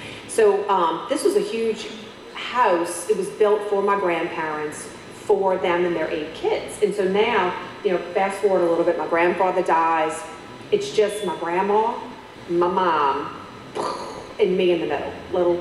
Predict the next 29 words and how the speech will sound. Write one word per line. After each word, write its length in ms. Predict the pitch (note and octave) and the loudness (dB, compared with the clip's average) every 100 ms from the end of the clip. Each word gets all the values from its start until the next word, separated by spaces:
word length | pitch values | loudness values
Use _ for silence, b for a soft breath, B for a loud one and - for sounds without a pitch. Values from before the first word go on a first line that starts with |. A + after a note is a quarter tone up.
| - - | -4 -6
quiet 320 | E3 D#3 D3 | -4 -4 -4
me. 100 | E3+ - - - B B B | -4 -6 -8 -12 B B B
So 160 | - B3+ | 0 2
I'm 220 | B3+ D4+ | 2 4
rattling 420 | B3 A3+ A#3+ A#3+ | 4 4 2 4
around 320 | G#3+ G3+ F#3+ F#3 | 4 4 4 4
in 80 | |
the 60 | F3+ | 2
house, 400 | F3+ A3+ F#3+ F3 | 2 2 4 2
and 200 | - G#3+ | 4 4
it 280 | G#3 A3 G#3 | 6 4 2
really, 560 | A3+ C#4+ D#4+ B3 A3 G#3 | 0 2 4 4 2 2
um, 500 | G3+ F#3+ F3+ F3 F3 - - - - - - - | 2 4 4 2 -4 -12 -16 -18 -18 -18 -18 -2
whatever 840 | A3 G3+ A#3 B3 C#4 G4 G4 - - | 0 4 4 4 4 4 4 2 0
happened 460 | - G#3+ G#3 G#3+ G3 | -2 0 2 2 2
in 180 | F#3 | 2
my 100 | F3 | 4
mom's 420 | F3 F3 E3 E3 - | 4 4 2 0 0
life, 580 | E3+ D#3 D3+ D3 - - - - - - - - - - - | 2 4 2 -4 -12 -14 -16 -18 -18 -18 -18 -18 -18 -18 -4
um, 400 | G3 F3 D#3+ D#3 - | 0 2 2 0 -4
she 180 | - A3+ | -2 0
was 160 | F#3+ F#3 | 2 4
known 340 | G#3 G#3 G#3+ | 6 6 6
to 40 | |
be 260 | F#3+ E3+ E3 | 4 0 -2
beautiful 800 | A#3+ C4 C4 B3 A3+ A3 G#3 G#3+ | -6 -6 -4 -2 2 4 4 2
and 320 | F#3 F3 D#3 D#3 | 0 -2 -2 -6
smart 800 | - - A#3 A#3 A3+ G#3+ G3+ G3+ | -8 -2 4 6 6 4 2 0
and 520 | G3+ F3+ D#3 D3 C#3 | -4 -4 -4 -8 -10